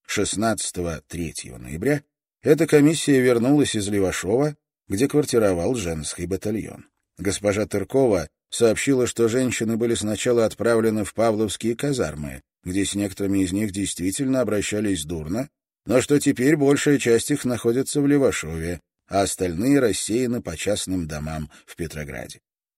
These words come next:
Другой член комиссии, доктор Мандельбаум, сухо засвидетельствовал, что из окон Зимнего дворца не было выброшено ни одной женщины, что изнасилованы были трое,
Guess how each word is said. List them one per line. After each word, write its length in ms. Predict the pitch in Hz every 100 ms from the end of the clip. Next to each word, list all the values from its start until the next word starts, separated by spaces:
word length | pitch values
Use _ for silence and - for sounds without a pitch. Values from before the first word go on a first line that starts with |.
| _
Другой 440 | 92 110 98 139
член 260 | 143 117 92
комиссии, 520 | 90 78 67 - 76
доктор 340 | 78 92 - 85
Мандельбаум, 720 | 87 78 82 78 120 113 92 _ _ -
сухо 340 | - 165 -
засвидетельствовал, 880 | 143 127 - 110 117 147 135 - 139
что 180 | 127 120
из 240 | 113 98
окон 340 | 107 120 117 98
Зимнего 440 | 95 113 110 104
дворца 580 | 98 107 87 - 76 87 _ _ -
не 200 | 120 135
было 180 | 151 156
выброшено 480 | 170 165 147 147 151
ни 140 | 151
одной 480 | 127 107 98 101 143
женщины, 640 | 80 76 69 - 78 80 _ _
что 240 | - 117 113
изнасилованы 640 | 107 104 98 87 85 85
были 220 | 78 73
трое, 540 | 73 - 76 104 143